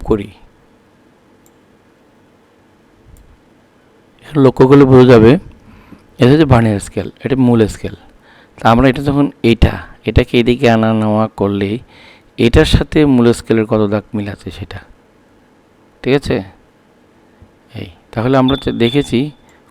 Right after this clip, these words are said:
কোনটা কি। আর steam for measuring depth,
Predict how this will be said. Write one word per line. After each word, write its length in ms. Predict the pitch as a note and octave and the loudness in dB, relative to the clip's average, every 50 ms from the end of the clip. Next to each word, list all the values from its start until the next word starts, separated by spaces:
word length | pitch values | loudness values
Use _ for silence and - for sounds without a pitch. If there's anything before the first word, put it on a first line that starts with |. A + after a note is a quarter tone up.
| _ _ | _ _
কোনটা 340 | - A#2 A2 G2+ - A2+ G2 | -8 -8 -8 -6 -6 -6 -6
কি। 280 | - - G#2 A#2+ D#3+ E3+ - _ _ _ _ _ _ _ _ _ _ _ _ - | -6 -6 -8 -8 -8 -8 -12 _ _ _ _ _ _ _ _ _ _ _ _ -10
আর 520 | - G#2+ G#2 G2+ G2+ G2+ G2+ G2+ G2+ G#2 G#2+ - _ _ _ _ _ _ _ _ _ _ _ _ _ _ _ _ _ _ _ _ _ _ _ _ _ _ _ _ _ _ _ _ _ _ _ _ - | -10 -8 -8 -8 -10 -10 -10 -12 -12 -14 -16 -18 _ _ _ _ _ _ _ _ _ _ _ _ _ _ _ _ _ _ _ _ _ _ _ _ _ _ _ _ _ _ _ _ _ _ _ _ -12
steam 440 | C3 - - - - - D3+ D#3 D3 | -12 -12 -12 -12 -8 -4 -4 -4 -4
for 280 | C3+ - - C#3 C3 C3 D3+ - - | -4 -4 -2 0 0 0 -2 -4 -4
measuring 500 | B2 A#2+ A#2+ A2 A2 A#2+ A#2+ B2 C3+ D3 F#3 G#3+ - - - - _ _ _ _ _ _ _ _ _ _ _ _ _ - A#2 G#2 G2+ | -2 -2 -2 0 0 -2 -2 -2 -2 -4 -6 -10 -14 -20 -20 -20 _ _ _ _ _ _ _ _ _ _ _ _ _ -14 -12 -10 -8
depth, 420 | A2 G#2 - - _ - - - | -6 -8 -8 -10 _ 0 0 0